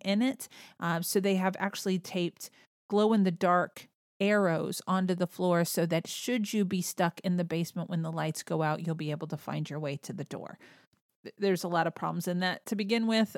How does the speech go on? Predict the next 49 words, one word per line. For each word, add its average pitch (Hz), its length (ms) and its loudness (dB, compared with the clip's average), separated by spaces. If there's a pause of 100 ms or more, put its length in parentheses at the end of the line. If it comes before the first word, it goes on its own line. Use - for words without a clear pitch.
I, - 80 -6 (220)
I 185 60 -4
can't 180 260 -4
ima-, 175 260 0
I 185 60 0
can't - 260 -2
believe 190 560 0
I - 60 0
spent 170 240 -4
a 165 40 -4
<laughs> - 120 -8
semester 170 420 -2
doing 165 300 -2
this, 147 220 -10 (280)
but 208 100 -2
I 214 60 4
was 196 160 2
working 214 380 0
in 196 200 0
the 185 60 0
doll 170 220 2
collection. 165 640 -4
I 180 120 2
was 170 200 -2
near 196 200 2
the 190 120 0
Kewpie 208 500 -6
dolls 185 340 2
at 170 140 -4
that 175 180 2
point. 180 340 -2 (240)
I - 80 -2
had 185 140 0
just 208 260 0
opened 185 260 0
a 170 120 -2
box 165 340 -4
and 180 80 -2
it 175 60 -8
was 170 140 -4
an 165 160 -4
old 180 220 -2
porcelain 170 460 -2
doll 151 340 -2
and 175 240 -2
the 160 80 -4
lights 156 400 -4
went 156 200 -6
out. - 320 -12